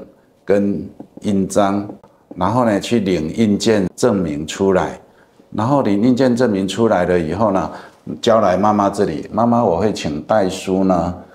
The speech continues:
去帮你们办这个继承登记，因为而且呢，国税局也要办理继承的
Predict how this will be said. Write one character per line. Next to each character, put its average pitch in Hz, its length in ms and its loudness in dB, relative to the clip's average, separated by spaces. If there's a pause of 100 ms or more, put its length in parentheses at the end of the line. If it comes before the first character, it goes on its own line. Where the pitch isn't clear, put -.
(160)
去 101 220 -2
帮 101 280 0
你 92 60 0
们 76 260 -4 (120)
办 80 260 -2 (280)
这 98 120 -2
个 90 140 0
继 92 240 -6
承 73 260 -8
登 82 240 -4
记， 78 420 -8
因 101 160 0
为 95 60 2 (140)
而 95 80 2
且 87 180 0
呢， 76 240 -4
国 87 100 -2
税 92 160 0
局 73 200 -6
也 71 180 0
要 87 180 2
办 87 320 -2
理 71 140 -6
继 92 160 -4
承 71 240 -4
的 73 260 0